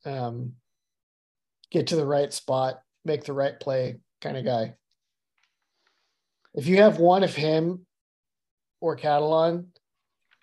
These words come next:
they should have a pretty good floor as a secondary and as, and,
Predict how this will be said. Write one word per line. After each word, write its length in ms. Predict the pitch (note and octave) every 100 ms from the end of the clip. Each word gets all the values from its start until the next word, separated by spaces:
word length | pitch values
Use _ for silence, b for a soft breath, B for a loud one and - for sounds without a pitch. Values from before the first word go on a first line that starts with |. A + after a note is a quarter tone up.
| -
they 100 | A3+
should 240 | - F3
have 200 | D#3 C#3+
a 100 | C#3
pretty 480 | A#2+ - - E3 D#3
good 340 | C3+ C#3+ C3 B2+
floor 640 | - D3+ C3 A2 B2 - _ _ _ _ _ _ _ _ -
as 160 | F3 C#3
a 60 |
secondary 600 | B2+ D3 D#3 C#3+ C#3+ C#3
and 100 | C#3
as, 100 | C3
and, 300 | A2+ D#3+ D3+